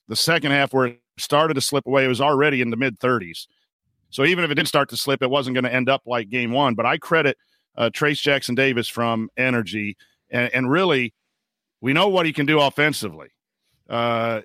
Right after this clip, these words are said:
he d-, hasn't fouled, a-, and we, he's gotta play bigger, stronger guys. So that's <laughs> still,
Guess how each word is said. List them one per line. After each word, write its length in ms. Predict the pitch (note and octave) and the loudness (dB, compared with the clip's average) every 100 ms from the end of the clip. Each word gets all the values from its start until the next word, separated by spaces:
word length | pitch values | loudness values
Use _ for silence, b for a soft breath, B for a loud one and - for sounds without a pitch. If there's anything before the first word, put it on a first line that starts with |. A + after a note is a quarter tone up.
| _ | _
he 220 | A2+ C#3 | -4 -2
d-, 140 | B2+ A2+ | -4 -4
hasn't 360 | C3 D3 E3+ | -2 0 -2
fouled, 440 | D3 C#3 C3+ C#3 B2+ - | 0 2 2 0 -4 -8
a-, 200 | B2+ B2+ | -6 -2
and 200 | D3 D#3 | -2 0
we, 100 | F3+ | -2
he's 260 | D#3 F#3 | -2 -2
gotta 180 | E3+ D#3+ | 0 0
play 160 | D#3 D3 | 2 2
bigger, 300 | A#2+ C#3 C#3+ | 2 0 0
stronger 340 | - C#3 B2+ | 0 0 0
guys. 340 | B2 C3 A2+ - | 0 0 0 -4
So 100 | A#2 | -2
that's 200 | C3+ - | -2 0
<laughs> 60 | |
still, 220 | D3 F3 | 0 0